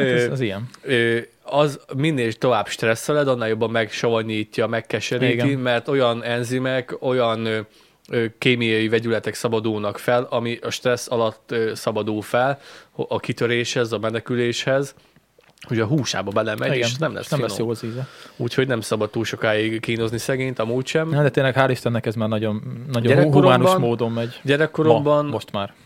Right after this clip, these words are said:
Speaker 2: mm, nálunk sosem volt olyan, hogy csak simán natur ledöfjük, hanem gyerekkoromban
Speaker 1: Nálunk
Speaker 2: is
Speaker 1: volt?
Speaker 2: volt ez a puskás megoldás,
Speaker 1: Ja,
Speaker 2: ez
Speaker 1: igen,
Speaker 2: a,
Speaker 1: az is
Speaker 2: ez a
Speaker 1: volt.
Speaker 2: kábító lövedékes
Speaker 1: Igen, igen, az is
Speaker 2: megoldás,
Speaker 1: volt.
Speaker 2: vaktölténnyel.
Speaker 1: Igen.
Speaker 2: Az is ki kellett cibálni, és akkor volt egy ilyen hatalmas,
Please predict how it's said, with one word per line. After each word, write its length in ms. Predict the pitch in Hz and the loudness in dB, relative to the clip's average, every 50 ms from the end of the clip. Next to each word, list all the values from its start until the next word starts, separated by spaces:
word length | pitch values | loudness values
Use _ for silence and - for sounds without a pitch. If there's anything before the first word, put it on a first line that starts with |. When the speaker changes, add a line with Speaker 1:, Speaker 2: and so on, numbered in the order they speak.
| _ _ 165 | _ _ -10
Speaker 2:
mm, 540 | 160 147 135 135 135 131 131 131 131 131 131 | -6 -4 -4 -2 -2 -2 -4 -4 -4 -2 0
nálunk 420 | 131 131 127 127 131 139 139 127 | 0 2 2 2 2 0 -2 -2
sosem 380 | - - 147 - - 131 117 113 | -2 -2 -2 0 0 0 0 0
volt 220 | 110 110 107 104 - | -2 -2 -2 0 0
olyan, 200 | 110 110 107 104 | -2 0 0 -2
hogy 160 | 107 107 104 | -2 -4 -4
csak 180 | - - 110 101 | -4 -6 -6 -4
simán 420 | - - 120 107 107 104 104 107 | -4 -4 -2 -2 -2 -2 -2 -4
natur 640 | 107 107 107 107 107 - 113 110 107 110 113 113 117 123 131 120 | -4 -2 -2 -2 -2 -2 -2 0 0 0 -2 -4 -6 -10 -6 -4
ledöfjük, 580 | 107 104 104 110 104 - - 120 123 151 - - - - - - | -2 -2 0 -2 -4 -2 -2 -2 -2 -2 -4 -8 -16 -20 -20 -14
hanem 220 | _ - 117 117 117 | _ -4 -4 -2 0
gyerekkoromban 480 | 123 123 113 107 - - 110 107 104 107 | 0 0 0 -2 -4 -4 -4 -2 -2 -2
Speaker 1:
Nálunk 160 | 104 123 135 | 0 -2 0
Speaker 2:
is 60 | - | 2
Speaker 1:
volt? 140 | - - 110 | 2 4 4
Speaker 2:
volt 160 | 107 107 - | 2 0 -2
ez 120 | 117 104 113 | -2 -2 -2
a 80 | 110 - | -4 -2
puskás 500 | - 123 113 - - - 113 104 101 - | -2 -4 -4 -2 0 0 0 0 0 -2
megoldás, 720 | - 113 107 104 104 104 104 104 113 120 127 135 139 127 - | -4 -4 -2 0 0 0 0 0 0 0 0 0 -2 -2 0
Speaker 1:
Ja, 100 | 147 156 | 2 4
Speaker 2:
ez 120 | 165 160 | 4 4
Speaker 1:
igen, 120 | 143 147 - | 6 6 4
Speaker 2:
a, 40 | |
Speaker 1:
az 80 | 151 139 | 4 4
is 60 | 135 | 2
Speaker 2:
ez 80 | 117 117 | 2 2
a 40 | 143 | 4
Speaker 1:
volt. 140 | 135 127 | 6 8
Speaker 2:
kábító 560 | 123 120 113 113 113 117 113 107 - - 110 110 | 8 8 6 4 4 2 0 0 -2 -4 -2 0
lövedékes 360 | 110 110 107 107 104 107 107 | 0 0 0 -2 -2 -2 -2
Speaker 1:
Igen, 180 | 107 127 - | -2 -2 -2
igen, 140 | 120 120 120 | -2 -2 -2
az 40 | 117 | 0
is 40 | 117 | 0
Speaker 2:
megoldás, 320 | 123 135 135 127 127 120 117 | 2 2 2 2 2 2 4
Speaker 1:
volt. 200 | 120 117 117 - | 4 4 4 2
Speaker 2:
vaktölténnyel. 760 | - - 117 107 107 104 - 107 104 104 107 104 110 110 - - - - - 120 | 2 0 0 0 0 0 -2 -4 -4 -4 -4 -4 -4 -6 -8 -12 -18 -14 -14 -12
Speaker 1:
Igen. 120 | 113 113 120 | -6 -2 0
Speaker 2:
Az 120 | 131 120 | 0 0
is 140 | 117 110 - | 0 -2 -2
ki 80 | - 127 | -6 -2
kellett 320 | - 127 113 110 107 - | -2 0 0 0 -2 -2
cibálni, 480 | - - 175 185 190 185 180 175 165 151 | -4 -2 0 2 2 2 2 2 0 -2
és 140 | 135 - | -2 -2
akkor 200 | - 123 - 139 | -4 -2 0 2
volt 240 | 135 127 113 107 107 | 4 4 2 2 0
egy 100 | 110 107 | 0 0
ilyen 160 | 110 110 107 110 | 0 0 2 2
hatalmas, 520 | 120 117 - - 104 104 107 104 104 - | 0 0 2 0 0 0 -2 -4 -4 -6